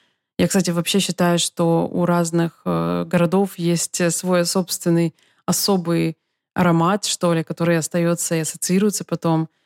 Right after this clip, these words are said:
с этим городом. Ну вот в Лос-Анджелесе это что-то такое с-, цитрусово-свежее,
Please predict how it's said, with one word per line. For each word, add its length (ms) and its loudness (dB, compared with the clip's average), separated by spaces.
с 100 -4
этим 260 2
городом. 600 -2
Ну 180 4
вот 180 0
в 60 -6
Лос-Анджелесе 680 0
это 120 -6
что-то 320 -4
такое 600 0
с-, 260 -6
цитрусово-свежее, 2250 -2